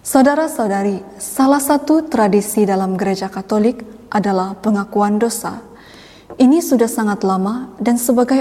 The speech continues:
orang Katolik, kita wajib mengaku dosa kepada imam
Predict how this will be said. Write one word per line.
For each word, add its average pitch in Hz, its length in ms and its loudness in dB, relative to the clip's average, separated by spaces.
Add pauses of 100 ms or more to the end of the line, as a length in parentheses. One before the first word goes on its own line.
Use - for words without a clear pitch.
orang 262 240 0
Katolik, 269 480 -2 (320)
kita 220 240 2
wajib 196 400 2 (320)
mengaku 220 400 0
dosa 208 320 -2
kepada 196 400 -6
imam 220 480 -2